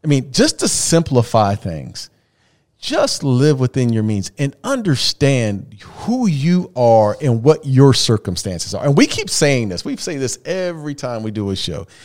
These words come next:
But if you can honestly identify yourself,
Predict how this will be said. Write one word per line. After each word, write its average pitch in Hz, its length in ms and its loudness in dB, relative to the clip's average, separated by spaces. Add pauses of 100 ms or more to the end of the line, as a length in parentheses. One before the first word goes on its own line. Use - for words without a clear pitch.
(500)
But 185 120 2
if 170 220 0
you 285 100 2
can - 220 -4 (1000)
honestly 202 460 -2
identify 127 760 0
yourself, 110 960 -2